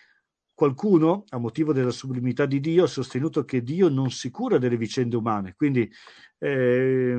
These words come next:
il famoso orologiaio, ha messo tutto in moto, tutto il sistema così, poi adesso è andato un po' in vacanza, se ne sta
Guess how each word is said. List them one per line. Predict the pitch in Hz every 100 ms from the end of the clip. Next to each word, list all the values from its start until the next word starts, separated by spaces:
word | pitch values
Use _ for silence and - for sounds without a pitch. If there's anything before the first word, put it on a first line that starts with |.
| 120
il | 123 127 123
famoso | 131 143 131
orologiaio, | 139 139 139 135 151 131 117 113
ha | 113
messo | 143 139 135
tutto | 156 135
in | 147
moto, | 147 160 147
tutto | 127 139
il | 147
sistema | 147 139 170 160
così, | 170 156 151
poi | 143 139
adesso | 135 135 135 120 _ _ _
è | -
andato | 127 131 131
un | 131
po' | 143
in | 139
vacanza, | 127 123 135 139 143 120
se | 120 123
ne | 117
sta | - 131 127 120